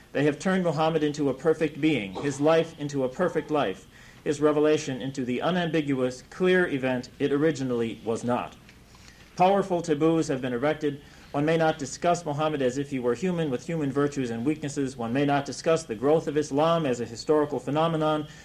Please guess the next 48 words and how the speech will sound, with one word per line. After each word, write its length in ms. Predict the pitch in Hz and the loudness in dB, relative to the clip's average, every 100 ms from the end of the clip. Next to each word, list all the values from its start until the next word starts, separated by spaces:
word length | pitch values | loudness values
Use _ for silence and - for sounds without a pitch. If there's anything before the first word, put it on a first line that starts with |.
| - | -6
as 180 | 139 135 | -2 0
an 80 | 135 | 0
ideology 560 | 135 143 151 151 139 | 2 4 6 4 0
born 420 | 131 131 135 139 135 | -4 -2 -2 -2 -2
out 140 | 127 131 | -2 -2
of 80 | |
its 160 | 127 - | -4 -6
time. 400 | 147 135 104 90 - - - - - - - | -2 -2 -2 -8 -14 -20 -20 -20 -20 -20 -4
These 260 | 180 214 190 | 0 2 2
are 160 | 165 | 4
the 80 | 147 | 4
taboos 420 | 143 151 165 165 | 2 0 2 0
against 480 | 147 143 190 202 - | 0 2 2 0 -2
which 300 | 196 127 - | 0 0 -2
the 80 | 131 | -8
Satanic 560 | - 131 156 143 143 139 | -4 -4 -2 -2 -2 -2
Verses 380 | 131 127 123 | -4 -4 -6
has 240 | 131 127 127 | -2 -2 -2
transgressed, 760 | 131 123 123 170 135 98 - - | -4 -4 0 2 2 -2 -12 -4
these 420 | 147 160 151 - | 2 2 2 -2
and 220 | 127 123 | -6 -4
one 180 | 123 123 | -2 0
other. 280 | 120 107 87 - - - - - - - | 0 -2 -8 -14 -20 -20 -20 -20 -14 -4
I 140 | 120 | 2
also 320 | 147 156 135 | 2 2 -2
try 260 | 127 131 127 | -2 -2 -2
to 120 | 123 | -2
write 200 | 127 127 | -2 0
about 240 | 117 117 | 0 -4
the 60 | 117 | -4
place 280 | - 135 135 | -6 -6 -6
of 120 | 117 | -4
women 260 | 156 151 123 | -2 -2 -4
in 100 | 113 | -6
Islamic 460 | 107 120 117 113 | -8 -6 -6 -8
society 640 | - 104 117 113 113 117 113 - - - - | -12 -6 -2 -2 -2 -6 -10 -18 -20 -18 -8
and 140 | 117 | -4
in 80 | 117 | -4
the 60 | |
Koran. 460 | 117 127 117 104 87 85 - | -2 -2 0 -2 -8 -12 -16
It 120 | - 117 | -8 -6
is 120 | 117 | -4
for 160 | 120 | -2
this 200 | 117 135 | -2 -4
breach 260 | 127 139 139 | 0 0 2
of 140 | 123 | -2
the 80 | 110 | -4
taboo 480 | 120 117 160 160 | -4 0 2 2